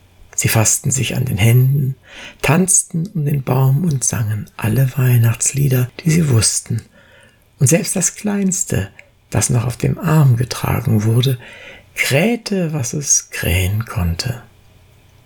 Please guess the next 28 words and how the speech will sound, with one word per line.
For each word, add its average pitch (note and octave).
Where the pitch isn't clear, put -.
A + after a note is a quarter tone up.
Als G#2
es -
helllichter C3+
Tag C#3+
geworden G2+
war, G2+
da B2
kamen C#3
die C3
Freunde D3+
und D3
Verwandten C#3
des A#2+
Bergmanns, A2+
sahen F#2+
sich G2
das -
Bäumchen F3
an, A2
freuten A3
sich -
darüber E3
und C#3+
gingen D3
gleich E3
in E3
den B2+
Wald, F3+